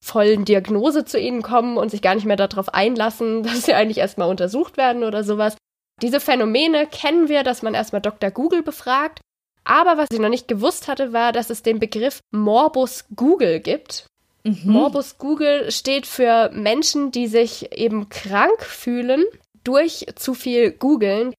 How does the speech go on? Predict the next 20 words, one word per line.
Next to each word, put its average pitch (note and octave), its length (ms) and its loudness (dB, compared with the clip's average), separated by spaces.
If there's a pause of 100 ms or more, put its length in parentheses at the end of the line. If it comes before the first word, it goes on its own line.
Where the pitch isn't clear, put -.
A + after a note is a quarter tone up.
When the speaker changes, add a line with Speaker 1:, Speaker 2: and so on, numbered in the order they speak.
Speaker 1:
Also A3+ 260 2 (160)
im A#3 80 -2
Prinzip B3 320 -2
das C#4 160 0
gleiche B3+ 400 0
wie A#3 80 -2
der A3 180 2
Google-Hypochonder. B3+ 1120 0 (220)
Morbus C#4+ 640 2
Google, B3 440 0
also G#3 280 -2
ein, G3+ 180 0
ein G3 180 0
schöner C#4+ 340 0
Fachbegriff - 800 -2
für - 220 -2
Menschen, A3 360 0
die G#3+ 120 -2
sich G3+ 200 -6
eigentlich G3+ 420 -2